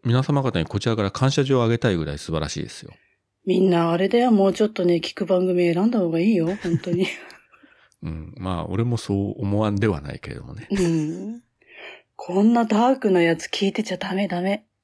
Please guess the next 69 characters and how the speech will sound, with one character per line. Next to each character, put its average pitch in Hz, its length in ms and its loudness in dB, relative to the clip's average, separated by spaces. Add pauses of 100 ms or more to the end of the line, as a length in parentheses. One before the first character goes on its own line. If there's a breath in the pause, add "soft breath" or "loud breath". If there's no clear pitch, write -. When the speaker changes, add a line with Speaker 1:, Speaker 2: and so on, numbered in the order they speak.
(120)
Speaker 1:
で、 95 100 -2
何 117 240 2
か 90 80 -2
ね、 113 120 0
こ - 160 -2
れ 117 80 2
を 117 100 0
聞 - 160 -6
い 123 40 0
た 131 120 -2
か 110 80 -2
ら 101 60 -2
と 92 100 -4
い 90 40 0
っ - 20 -16
て、 - 120 -4
こ - 180 -4
う、 87 60 -2
人 113 220 2
生 101 140 -2
に 87 100 -4
役 85 220 0
立 110 200 0
つ - 20 -12
と 104 100 -6
か - 120 -6
さ、 113 260 -6 (600)
な 82 100 -6
ん - 20 -8
か 190 120 -8
こ 80 400 -6
う 95 40 -10
ね、 123 80 0
Speaker 2:
う 135 40 0
ん。 - 40 -8 (280)
Speaker 1:
知 - 200 0
恵 110 80 2
が 87 140 0
身 92 100 0
に 98 120 0
つ - 140 -2
い - 100 2
た 76 100 -4
と - 100 -14
か - 140 -12
さ、 - 220 -18 (300)
Speaker 2:
う 226 40 -4
ん。 175 520 -2
Speaker 1:
英 104 160 2
語 104 100 0
が 98 100 0
ペ 117 120 2
ラ 113 80 2
ペ 95 100 0
ラ 82 80 0
喋 104 260 0
れ 113 140 2
る 104 80 0
よ 95 80 2
う - 20 0
に 82 80 -4
な 82 100 -2
り 107 80 2
ま 113 140 4
し - 60 -6
た - 80 -4
と - 100 -12
か - 100 -14
さ、 - 220 -18